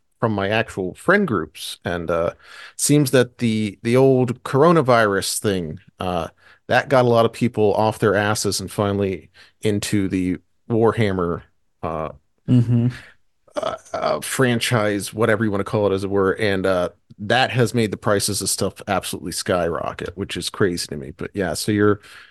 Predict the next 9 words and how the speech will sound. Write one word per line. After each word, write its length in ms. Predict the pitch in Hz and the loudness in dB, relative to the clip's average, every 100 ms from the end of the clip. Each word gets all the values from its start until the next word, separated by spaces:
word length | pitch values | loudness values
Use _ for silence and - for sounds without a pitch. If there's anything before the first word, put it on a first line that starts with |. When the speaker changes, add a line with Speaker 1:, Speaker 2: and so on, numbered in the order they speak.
| - | -2
Speaker 1:
you're 120 | 117 | 2
looking 240 | 123 123 117 | 4 4 0
at, 140 | 98 | 2
like, 180 | 101 95 | -2 -2
one 1400 | 101 110 117 120 120 120 120 120 117 117 117 113 110 110 - | -4 0 2 4 4 4 4 4 2 0 0 0 -2 -2 -2
eighteenth 640 | 117 135 - - 131 139 - | 0 0 -2 0 2 2 -4
scale, 560 | - - 147 156 160 | -4 2 4 4 4
I 80 | 151 | 2
think, 440 | 143 165 175 - | 2 0 0 -4